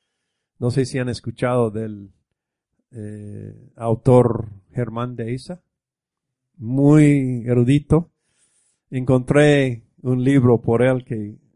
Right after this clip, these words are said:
me ayudó mucho a entender lo que estaba haciendo mal, diciendo mal. Y se llama ¿Cómo nos arreglamos? Una, un puntuario de la corrupción en México, muy interesante.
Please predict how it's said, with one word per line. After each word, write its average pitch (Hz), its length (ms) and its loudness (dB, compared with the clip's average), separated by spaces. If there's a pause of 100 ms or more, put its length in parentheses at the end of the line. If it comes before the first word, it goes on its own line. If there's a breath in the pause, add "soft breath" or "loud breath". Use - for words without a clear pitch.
(100)
me 123 200 -2
ayudó 127 340 6
mucho 135 320 2
a 120 40 0
entender 123 440 -4
lo 123 120 0
que 117 100 -6
estaba 123 300 0
haciendo 123 340 -4
mal, 120 300 -6
diciendo 117 420 -8
mal. 117 340 -8 (560)
Y 113 160 -10
se 120 180 -4
llama 131 340 -2
¿Cómo 143 260 -4
nos 139 200 -2
arreglamos? 117 800 -4 (320)
Una, 123 420 -8
un 123 180 -6
puntuario 135 760 2
de 113 100 -4
la 110 140 -4
corrupción 120 540 -2
en 110 100 -8
México, 127 400 -6
muy 139 240 -4
interesante. 117 720 -12